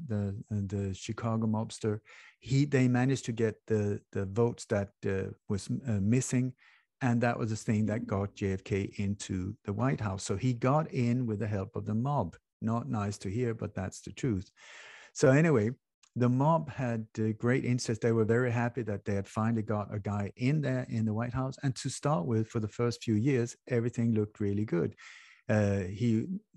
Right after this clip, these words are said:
J F K was a playboy. He was, uh, really into glitter and glamour and beautiful women and the whole shebang.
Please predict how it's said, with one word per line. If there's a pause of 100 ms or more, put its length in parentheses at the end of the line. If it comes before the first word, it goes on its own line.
J
F
K
was
a
playboy.
He
was,
uh,
really
into
glitter
and
glamour
and
beautiful
women
and
the
whole
shebang.